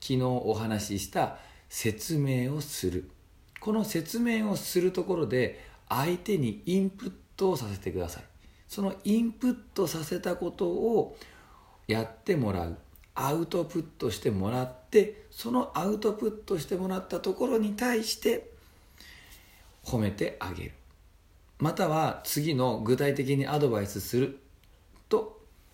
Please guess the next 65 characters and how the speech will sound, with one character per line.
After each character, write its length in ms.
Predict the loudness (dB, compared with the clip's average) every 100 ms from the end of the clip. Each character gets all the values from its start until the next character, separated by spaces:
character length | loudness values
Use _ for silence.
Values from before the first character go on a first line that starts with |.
| -20 -20 -20 -12
と 100 | -4
こ 120 | 0
ろ 40 | 2
に 140 | 0
行 80 | -2
っ 40 |
て 140 | 0 0
し 100 | 2
ま 120 | 0
う 20 |
ん 40 | 0
で 60 |
す 160 | -2 -2
が、 260 | 0 -2 -6 -20 -16 -4
も 200 | 0 0
し 220 | 0 0
違 420 | 0 0 2 0
っ 40 | -2
て 260 | -2 2
い 140 | 2 0
た 180 | -2
ら 320 | -2 -2 -4 -10 -20 -20 -12 0
具 180 | 2
体 240 | 2 2 2
的 240 | 0 0
に 220 | 0 0 0
ア 120 | 2
ド 120 | 2
バ 160 | 2 0
イ 80 | -2
ス 160 | -2
を 80 | -4
し 80 | -4
て 120 | -2
あ 60 | -2
げ 100 | -2
て 80 | -4
ほ 120 | -6
し 100 | -8
い 20 |
ん 60 | -8
で 100 | -10
す。 180 | -16 -20 -20 -20 -20 -20 -20 -20 -20 -20 -20 -20 -20 -20 -20 -20 -20 -20
コ 180 | 0 2
ロ-、 160 | 4 2 0
ク 100 | 4
ロ 140 | 4
ー 40 |
ル 60 | 4
の 160 | 2 0
呼 140 | -2
吸 260 | 0 2 2
を 60 |
す 100 | 2
る 80 | 0
と 100 | -2
き 140 | -4 -2
に、 360 | 0 0 -2 -8 -20 -10
息 280 | -8 -4 0
を 100 | 0
止 120 | 0
め 120 | -2 -2
た 140 | -2
ま 120 | -2
ま 320 | 0 0 -2